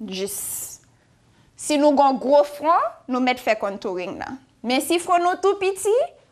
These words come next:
pas la peine de faire de contouring. C'est compris? Parfait. Et là, on continue avec le nez. Le plus près que vous faites vos, votre contouring,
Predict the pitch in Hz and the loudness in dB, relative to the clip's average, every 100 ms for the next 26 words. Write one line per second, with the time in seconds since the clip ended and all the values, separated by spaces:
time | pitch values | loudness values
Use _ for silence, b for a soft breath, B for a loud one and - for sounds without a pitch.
0 | b - 285 285 254 262 254 233 240 202 | b 0 2 4 2 2 0 -2 -2 -4
1 | 196 196 190 - 120 - - 269 - _ | -4 -6 -8 -8 -10 -10 -12 -12 -14 _
2 | b b b b b b _ 254 240 269 | b b b b b b _ -4 0 0
3 | 285 339 440 508 - _ _ 285 196 - | 0 -4 -4 -6 -16 _ _ -2 -2 -2
4 | - - _ b b b b b - 208 | -10 -10 _ b b b b b -8 -4
5 | 214 220 226 226 214 247 214 262 247 214 | 0 2 0 -2 -10 -10 -8 -4 -4 -6
6 | 208 202 190 233 587 - _ _ _ _ | -8 -10 -8 -8 -8 -10 _ _ _ _
7 | _ _ _ _ _ _ _ _ _ _ | _ _ _ _ _ _ _ _ _ _
8 | _ _ _ _ _ _ _ - 254 254 | _ _ _ _ _ _ _ -2 -2 0
9 | 330 339 277 262 262 233 240 - 233 214 | -4 -4 -4 -2 -2 -6 -8 -4 -6 -4
10 | 220 226 214 214 226 233 240 247 - 269 | -2 0 0 -2 -6 -6 -10 -8 -8 -6